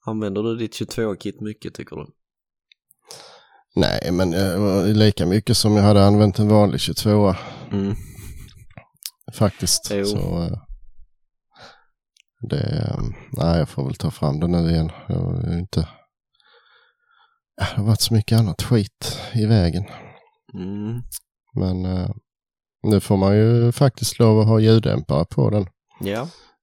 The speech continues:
Speaker 1: precis.
Speaker 2: Eh, då kan man ju stå hemma i trädgården och, och plinka bäst man vill utan att störa någon.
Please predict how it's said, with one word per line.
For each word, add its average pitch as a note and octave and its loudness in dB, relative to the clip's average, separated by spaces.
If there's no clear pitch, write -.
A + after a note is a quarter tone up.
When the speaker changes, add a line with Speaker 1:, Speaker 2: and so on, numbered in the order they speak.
Speaker 1:
precis. F#2+ -6
Speaker 2:
Eh, F2+ 2
då F#2+ 4
kan F#2 0
man F#2 2
ju F#2+ 2
stå B2+ 4
hemma G2+ 6
i G2+ 4
trädgården D2+ 0
och, F#2 0
och G#2 -4
plinka A2+ 2
bäst - -2
man G2 2
vill D#2+ 0
utan E2+ -2
att E2+ 0
störa F2 2
någon. E2+ 0